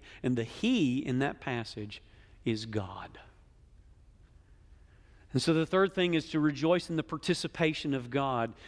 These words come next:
The gospel is so clear about God's participation in the death of Jesus. You hear it all through the Bible. It's illustrated in Genesis chapter three. When, what happens? When Adam and Eve sin,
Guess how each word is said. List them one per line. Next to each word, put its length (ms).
The 80
gospel 480
is 80
so 240
clear 420
about 380
God's 240
participation 920
in 120
the 60
death 340
of 120
Jesus. 640
You 140
hear 260
it 60
all 240
through 220
the 80
Bible. 400
It's 160
illustrated 640
in 100
Genesis 480
chapter 460
three. 500
When, 320
what 160
happens? 480
When 100
Adam 300
and 100
Eve 220
sin, 640